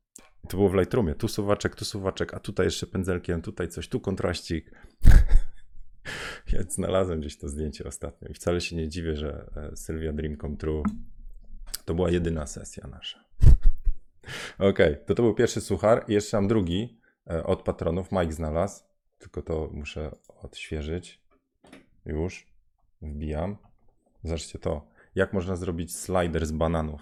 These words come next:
<laughs> Także jakby ktoś filmowanie miał na, na, na, na ten, na myśli, to zawsze może sobie bananami poradzić. Oczywiście posadzka też jest ważna, nie? Dobra, tu wyłączam, e, i zaraz, sekundka, sekundka.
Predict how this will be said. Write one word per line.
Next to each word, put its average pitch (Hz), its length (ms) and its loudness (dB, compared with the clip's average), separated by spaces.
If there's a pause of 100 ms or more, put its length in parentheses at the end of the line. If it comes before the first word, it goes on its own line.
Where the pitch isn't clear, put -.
(1500)
<laughs> - 1000 -16
Także 87 200 -6
jakby 92 160 0
ktoś - 220 -10
filmowanie 92 920 -4
miał 85 240 -4
na, 85 240 -6
na, 85 180 -8
na, 87 260 -8 (280)
na 85 180 -8
ten, 101 340 -10
na 92 80 -8
myśli, 101 500 -8 (380)
to 85 120 -8
zawsze 85 260 -4
może 80 140 -6
sobie 78 180 -8
bananami 78 420 -4
poradzić. - 460 -12
Oczywiście - 280 -6
posadzka 92 480 -2
też - 200 -10
jest 73 120 -6
ważna, 71 320 -6
nie? 85 220 -6 (320)
Dobra, 71 280 -10 (240)
tu 90 100 -4
wyłączam, 85 560 -2 (460)
e, 80 400 -4
i 85 80 -8
zaraz, 85 560 -2 (300)
sekundka, - 600 -12
sekundka. 87 720 -8